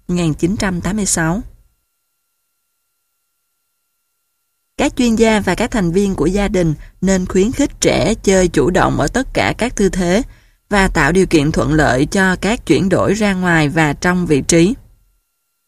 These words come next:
Những chuyển đổi cử động mang đến cho trẻ các nhiệm vụ có mục đích và thực hành việc giữ thăng bằng cũng như nâng thẳng, quay cơ thể, tay và chân chịu được trọng lượng cơ thể.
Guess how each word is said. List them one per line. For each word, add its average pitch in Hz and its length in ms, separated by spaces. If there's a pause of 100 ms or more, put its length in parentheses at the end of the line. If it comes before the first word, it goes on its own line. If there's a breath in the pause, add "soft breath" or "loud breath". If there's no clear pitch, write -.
(2000)
Những 196 260
chuyển 196 260
đổi 147 300
cử 151 140
động 147 440
mang 190 280
đến 180 240
cho 202 160
trẻ 160 340
các 269 180
nhiệm 151 280
vụ 135 420
có 175 300
mục 220 220
đích 226 160 (420 soft breath)
và 196 220
thực 185 220
hành 185 300
việc 170 300
giữ 131 240
thăng 208 260
bằng 165 340
cũng 160 180
như 196 160
nâng 190 260
thẳng, 190 300 (300 loud breath)
quay 208 240
cơ 190 200
thể, 175 380 (300 soft breath)
tay 202 280
và 170 180
chân 190 400
chịu 131 280
được 160 280
trọng 135 220
lượng 143 300
cơ 180 160
thể. 170 340